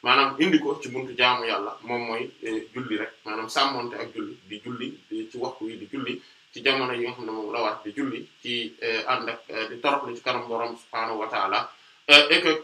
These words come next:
su fekkente dañoo génn ci loolu tamit, maanaam ñu continuer, euh, di sàmmonte ak julli, euh, di, euh, te, te nekk ci comme ni nga xamante ne dinañ ko gis insha Allah taala ci baat bii di ñëw, mooy daa'imuna, mooy dañ ciy sax. Daa'imuna,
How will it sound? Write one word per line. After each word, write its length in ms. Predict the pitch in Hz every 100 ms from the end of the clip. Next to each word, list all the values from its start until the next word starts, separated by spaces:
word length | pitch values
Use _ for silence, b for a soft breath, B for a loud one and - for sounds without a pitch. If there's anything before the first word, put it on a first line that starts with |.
| -
su 140 | - 143
fekkente 380 | 156 151 147 139
dañoo 300 | 127 123 123
génn 360 | 143 151 135 131
ci 80 | 131
loolu 240 | 120 117
tamit, 240 | 113 113 120 -
maanaam 300 | 107 110 104
ñu 80 | 107
continuer, 440 | 123 120 107 110 - _
euh, 100 | 95
di 100 | 101
sàmmonte 420 | 113 123 110 104 110
ak 180 | 104 -
julli, 320 | 120 104 113 b b b b 120
euh, 200 | 117 117
di, 380 | 120 120 117 -
euh, 360 | 120 113 107 107
te, 400 | - 113 113 - 117
te 60 | 117
nekk 200 | 117 113 -
ci 140 | 110
comme 200 | - 139
ni 60 | 139
nga 80 | 135
xamante 200 | 123 120
ne 60 | 113
dinañ 220 | 113 117 113
ko 80 | 104
gis 140 | - -
insha 260 | - 107
Allah 220 | 101 104 101
taala 260 | 98 101 -
ci 60 |
baat 280 | - 120 120 -
bii 120 | 110
di 120 | 110
ñëw, 160 | 107 92 - _
mooy 240 | 117 127 -
daa'imuna, 560 | 139 165 127 117 101 - _ -
mooy 220 | 113 113
dañ 180 | 113 107
ciy 100 | 104
sax. 180 | - - - b b b -
Daa'imuna, 720 | 139 170 165 151 143 160 -